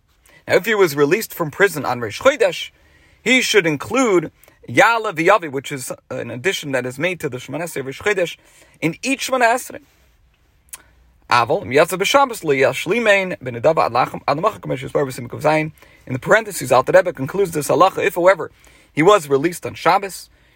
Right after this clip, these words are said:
he should not compensate for those prayers as free will offerings until the following day, for the reason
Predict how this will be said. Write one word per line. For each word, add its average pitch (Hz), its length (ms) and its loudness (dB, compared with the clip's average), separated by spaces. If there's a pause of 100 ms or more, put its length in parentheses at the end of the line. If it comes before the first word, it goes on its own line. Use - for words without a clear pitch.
(140)
he - 100 -14
should 139 160 -4
not 196 220 2
compensate 175 520 -6
for - 160 -8
those 143 280 0
prayers 196 340 2
as 135 140 -6
free 285 160 0
will 247 180 6
offerings 170 340 0
until 135 220 -6
the 123 80 -10
following 160 480 0
day, 160 400 2 (460)
for 135 120 -4
the 127 120 -2
reason 156 480 -2